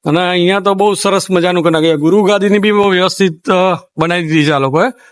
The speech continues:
બધે ટાઇલ્સો, ટાઇલ્સો. અહીંયા તો બધું ઉખડી ગયું હતું, કલર ને બધું,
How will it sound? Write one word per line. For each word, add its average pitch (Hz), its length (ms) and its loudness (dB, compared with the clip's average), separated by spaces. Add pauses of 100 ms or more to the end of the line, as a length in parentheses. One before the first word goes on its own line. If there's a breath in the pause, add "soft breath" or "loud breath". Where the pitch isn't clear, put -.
(140 soft breath)
બધે 175 300 0
ટાઇલ્સો, 175 420 -2
ટાઇલ્સો. 170 320 -2
અહીંયા 180 200 0
તો 208 140 0
બધું 185 420 0 (240 loud breath)
ઉખડી 202 340 0
ગયું 202 120 2
હતું, 196 140 0
કલર 180 320 2
ને 190 200 0
બધું, 175 380 0